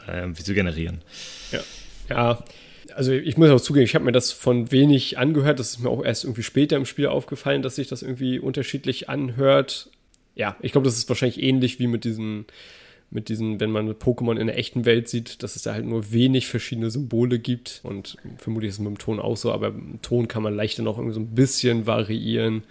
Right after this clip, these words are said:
Speaker 2: Ja. Aber ist halt ein nettes Gimmick und ja, ne, jedes Pokémon hat halt eine eigene Grafik, einen eigenen Namen und einen eigenen Ton und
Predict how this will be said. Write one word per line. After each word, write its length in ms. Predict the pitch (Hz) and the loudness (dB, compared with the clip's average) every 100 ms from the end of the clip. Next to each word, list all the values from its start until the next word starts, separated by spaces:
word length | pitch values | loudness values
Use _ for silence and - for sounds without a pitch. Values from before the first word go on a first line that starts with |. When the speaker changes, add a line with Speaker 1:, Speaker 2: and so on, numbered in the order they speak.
| - - - | -20 -20 -18
Speaker 2:
Ja. 200 | - - - _ _ _ _ _ _ _ _ _ | -10 -10 -10 _ _ _ _ _ _ _ _ _
Aber 420 | 110 127 117 117 104 | 0 2 2 -2 -8
ist 220 | 190 185 | -2 2
halt 140 | 143 - | 4 4
ein 80 | 120 | 4
nettes 340 | 135 120 - | 2 2 2
Gimmick 380 | 139 147 143 135 | 4 6 4 2
und 420 | - 113 - - - _ _ _ _ _ _ _ | -4 -6 -6 -10 -12 _ _ _ _ _ _ _
ja, 160 | - - _ _ - - _ - | -14 -14 _ _ -20 -20 _ -8
ne, 160 | 120 | -6
jedes 320 | 113 117 113 | -2 -2 0
Pokémon 320 | - 113 117 101 | -2 -2 -2 -4
hat 160 | 101 | -6
halt 140 | 98 98 | -8 -8
eine 100 | 92 | -6
eigene 240 | 95 92 | -6 -4
Grafik, 720 | 123 165 160 - 151 147 - _ | 2 2 2 -2 -2 -4 -10 _
einen 100 | - | -14
eigenen 340 | - 95 98 107 | -10 -8 -6 -4
Namen 420 | 117 120 120 117 - _ _ _ | 0 0 0 -4 -12 _ _ _
und 160 | 113 - | -12 -10
einen 80 | 104 | -8
eigenen 300 | 98 107 104 | -6 -6 -4
Ton 460 | - 131 139 131 131 - | 2 4 4 0 -8 -8
und 180 | 113 | -8